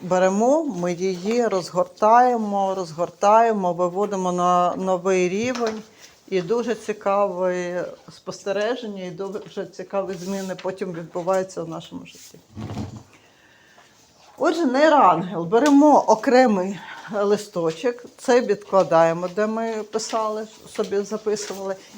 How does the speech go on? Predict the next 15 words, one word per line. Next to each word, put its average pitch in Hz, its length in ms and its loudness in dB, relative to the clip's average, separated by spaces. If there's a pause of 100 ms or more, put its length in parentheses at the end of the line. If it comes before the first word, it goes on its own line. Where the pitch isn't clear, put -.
І 220 120 4
зараз 262 520 2
ми 202 140 -6
будемо 240 400 -4
спочатку 214 640 -2
звичайною 185 800 0
лінією, 226 420 0
не 202 240 0
нейролінією, 202 840 0
малювати 190 680 0
дуже-дуже 196 1000 -6
простий 190 720 -6 (300)
малюнок. 190 380 -2 (720)
З - 180 -10
чого 339 280 4